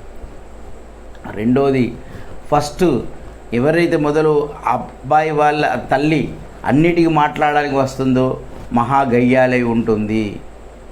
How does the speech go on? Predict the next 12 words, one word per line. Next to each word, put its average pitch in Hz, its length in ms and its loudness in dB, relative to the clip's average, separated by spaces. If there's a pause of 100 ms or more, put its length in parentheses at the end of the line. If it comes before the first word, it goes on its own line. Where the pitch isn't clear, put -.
(320)
అప్పుడు 123 300 -2 (320)
మీరు 131 180 2
గమనించాలి, 127 840 2 (240)
ఈమె 131 240 2
అత్త 123 280 2
ఆరడి 139 380 4
పెడుతుంది, 135 640 2 (380)
కోడల్ని 135 360 2
మస్తు 127 280 2
కష్టపెడుతుందని. 113 960 -4 (840)
ఎంతమంది 151 460 0
చెప్పుకున్నట్టు 139 680 0